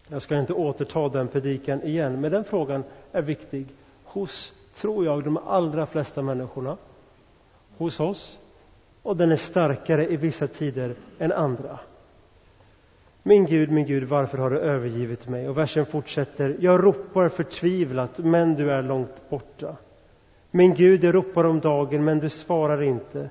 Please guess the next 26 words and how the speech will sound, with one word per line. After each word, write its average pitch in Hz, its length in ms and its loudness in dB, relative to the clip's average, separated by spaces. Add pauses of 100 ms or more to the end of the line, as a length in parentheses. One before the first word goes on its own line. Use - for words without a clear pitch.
(580)
Och 156 80 -4
jag 151 140 2
ropar 143 560 -4
om 139 160 0
natten, 135 560 -8 (380)
men 143 140 -4
finner 135 580 -4 (240)
ingen 135 500 -4 (140)
ro." 156 320 -8 (2000)
Är 196 180 4
det 180 100 4
en 165 100 4
sanning 143 520 0
att 151 160 -4
ingen 156 320 2
bryr 147 220 -4
sig? 175 320 -6 (640)
Är 151 140 -2
det 139 80 0
en 135 80 0
sanning 123 560 -4
att 143 220 -12
Gud 160 360 -6 (340)
inte 139 460 -4
bryr 131 260 -6
sig? 151 360 -16